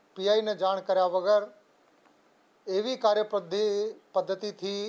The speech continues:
આ રેડ કરવા માટે ગયા હતા જે શંકાસ્પદ જણાય છે, જેના લીધે તપાસ, જ્યાં સુધી ખાતાકીય તપાસ ચાલે, પ્રાથમિક તપાસ ચાલે,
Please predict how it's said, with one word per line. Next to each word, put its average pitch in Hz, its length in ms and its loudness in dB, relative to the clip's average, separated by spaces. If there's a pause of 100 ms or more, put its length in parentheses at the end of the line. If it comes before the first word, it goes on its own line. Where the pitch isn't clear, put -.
(120)
આ 185 200 0
રેડ 185 200 -4
કરવા 185 340 2
માટે 185 200 -2
ગયા 185 240 2
હતા 202 240 2
જે 180 220 -6
શંકાસ્પદ 180 580 -4
જણાય 185 320 0
છે, 185 180 -10 (2250)
જેના 208 280 2
લીધે 220 300 2 (360)
તપાસ, 208 520 4 (600)
જ્યાં 190 240 0
સુધી 196 240 -6
ખાતાકીય 196 480 0
તપાસ 190 260 2
ચાલે, 190 380 2
પ્રાથમિક 180 420 -4
તપાસ 190 320 0
ચાલે, 196 240 0